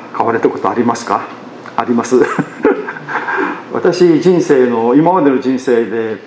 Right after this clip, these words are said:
二度宝くじに関わり持ちましたね。一度は高校生の時なんですよ。高校生の時に、通学路の途中に、あの、タバコ屋があって、そこで宝くじ売っていたんです。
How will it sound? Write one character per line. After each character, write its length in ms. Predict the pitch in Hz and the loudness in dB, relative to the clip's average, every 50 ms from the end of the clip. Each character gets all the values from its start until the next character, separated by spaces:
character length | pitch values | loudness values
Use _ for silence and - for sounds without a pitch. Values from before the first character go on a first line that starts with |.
| - - - | -20 -6 -2
二 200 | 151 143 151 156 | 2 2 4 4
度 160 | 196 226 220 | 4 4 4
宝 360 | 220 - 147 - 170 151 151 | 2 0 -2 -2 -2 -2 0
く 120 | 135 127 131 | -2 -4 -6
じ 100 | - 101 | -8 -10
に 80 | 113 | -10
関 240 | 95 104 101 - 110 | -10 -10 -6 -4 -4
わ 60 | 113 | -4
り 100 | 110 113 | -2 -4
持 140 | 117 107 104 | -6 -6 -8
ち 80 | - 113 | -8 -8
ま 120 | 110 101 | -10 -10
し 40 | - | -10
た 100 | - 104 | -10 -10
ね。 220 | 110 123 120 117 - - - - - - - - - - - - - - - | -10 -10 -10 -12 -14 -18 -20 -20 -20 -20 -20 -20 -20 -20 -20 -20 -18 -8 -6
一 180 | 139 - 175 | -2 0 2
度 120 | 175 180 156 | 4 4 4
は 100 | 123 117 | 4 2
高 220 | - - 165 175 | 0 2 2 2
校 200 | 175 - 175 143 | 2 2 2 2
生 220 | - - 107 98 92 | 2 0 -4 -6 -8
の 80 | 87 | -10
時 280 | - - - - - 92 - - - - - - - - - | -12 -14 -14 -14 -16 -16 -16 -18 -20 -20 -20 -20 -20 -20 -18
な 60 | - | -16
ん 80 | - - | -16 -16
で 100 | - 98 | -16 -16
す 160 | - - 123 | -12 -10 -10
よ。 80 | 110 - - - - - | -10 -10 -14 -18 -18 -8
高 180 | - 113 120 120 | -4 -4 -4 -2
校 220 | - 135 127 123 | 0 2 2 2
生 240 | 123 120 110 107 107 | 2 -2 -4 -6 -6
の 100 | 107 104 | -8 -8
時 220 | - 117 - - | -8 -8 -6 -4
に、 340 | 120 117 120 123 123 101 - - - - - - - - - | -2 0 0 0 -2 -2 -6 -12 -18 -20 -20 -20 -20 -20 -20
通 220 | - - 180 196 220 | -6 -2 0 2 2
学 280 | 196 220 214 - 185 | 2 0 0 0 2
路 120 | 160 151 127 | 2 2 2
の 120 | 123 120 | 0 -2
途 160 | 120 - 131 | -2 -2 -2
中 280 | 127 - 175 165 139 131 | 0 2 4 4 6 6
に、 400 | 135 156 180 151 123 - - - - - - - - - - - - - - | 4 4 4 4 2 0 -4 -12 -18 -20 -20 -20 -20 -20 -20 -20 -20 -16 -14
あ 80 | 107 95 | -10 -10
の、 80 | 95 | -10
タ 160 | 101 - 123 117 | -6 -6 -2 0
バ 140 | 131 139 | 0 2
コ 100 | 139 151 | 2 2
屋 160 | 143 139 127 117 | 2 2 2 0
が 120 | 123 113 | -2 -4
あ 20 | |
っ 160 | 110 - - - | -4 -6 -10 -12
て、 100 | 107 92 - - - - | -12 -12 -12 -16 -10 -8
そ 100 | - - | -2 0
こ 100 | - 190 | 2 2
で 320 | 143 139 120 101 95 - - - - | 2 2 0 0 -4 -8 -14 -14 -14
宝 300 | 110 - - - 131 143 | -10 -6 -4 -4 -4 -4
く 100 | 107 107 | -6 -8
じ 80 | - | -10
売 80 | 101 95 | -12 -12
っ 20 | |
て 220 | 95 - - 117 113 | -14 -10 -8 -8 -8
い 60 | 101 | -8
た 120 | - 101 | -10 -10
ん 160 | 92 92 92 90 | -10 -10 -12 -12
で 80 | 90 | -14
す。 220 | - - - - | -16 -16 -20 -20